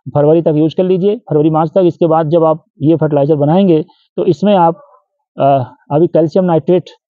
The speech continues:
का प्रयोग नहीं करेंगे। कैल्शियम नाइट्रेट एक ऐसी चीज़ है, फ़ायदा भी करती है, नुकसान बहुत करती है, तो इसलिए आप आवश्यकता के अनुसार कीजिएगा। इसमें मैंने कैल्शियम नाइट्रेट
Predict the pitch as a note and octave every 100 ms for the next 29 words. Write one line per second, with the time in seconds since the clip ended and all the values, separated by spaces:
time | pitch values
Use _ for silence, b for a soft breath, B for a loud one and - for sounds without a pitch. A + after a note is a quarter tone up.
0 | _ - D#3 D#3 D3 C#3+ C3+ B2 A2+ G#2
1 | G#2 - D3+ D#3 E3+ D#3+ D3 E3 D#3 _
2 | _ _ _ _ _ - B2+ C#3 C#3+ -
3 | C#3 F3+ E3+ F3 E3+ - B2+ D#3 E3+ F3
4 | D#3+ F#3 F3 F3 _ _ _ B2+ A#2+ D3+
5 | D#3 B2+ C3+ C3 A#2+ B2+ C#3+ F#3 E3+ F3+
6 | F3 E3+ D#3 D3+ D#3 F#3 E3 D#3 D3 C3+
7 | B2+ D3+ E3+ D#3 D#3+ D#3 D3+ C#3 C3 D3
8 | C#3 C3+